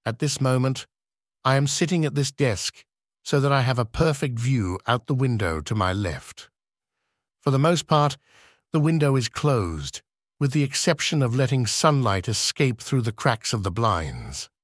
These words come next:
Occasionally, the window lets me have a glimpse of my neighbors as they go about their day, whether it be from my spot on the floor or my current spot at my desk. At this moment, a neighbor whose name I don't know,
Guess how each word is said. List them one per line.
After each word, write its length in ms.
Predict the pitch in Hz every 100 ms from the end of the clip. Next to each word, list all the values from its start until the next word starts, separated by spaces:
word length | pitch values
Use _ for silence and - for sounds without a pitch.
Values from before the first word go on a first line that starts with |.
| _ _ _ _ _ _ _ -
Occasionally, 680 | 123 165 151 143 147 160 - - - _
the 80 | 143
window 340 | 139 147 135
lets 260 | 131 139 -
me 80 | 135
have 180 | 120
a 40 | 117
glimpse 360 | 107 147 131
of 80 | 131
my 180 | 117 104
neighbors 600 | 113 139 135 147 147 139 - _ _ -
as 160 | 135
they 120 | 127 131
go 200 | 131 123
about 340 | 117 120 120
their 160 | 120 113
day, 460 | 113 120 127 147 - - - _
whether 240 | 127 123
it 120 | 123
be 120 | 107 127
from 200 | - 120
my 160 | 113
spot 360 | 104 - 143 135
on 80 | 127
the 80 |
floor 460 | 110 - 151 160 160 - _ _ _
or 80 | 160
my 160 | 156 147
current 400 | - 180 113 98
spot 300 | - 113 98
at 100 | 110
my 160 | 107
desk. 560 | 101 120 98 - - - _ _ _ _ _ _ _
At 120 | 123
this 200 | 113 165
moment, 440 | 160 135 131 160 - _ _ _ _ -
a 80 |
neighbor 400 | 139 147 170 175
whose 240 | 135 156 131
name 280 | 139 175 180
I 120 | 135
don't 260 | 131 127
know, 400 | 135 147 107 82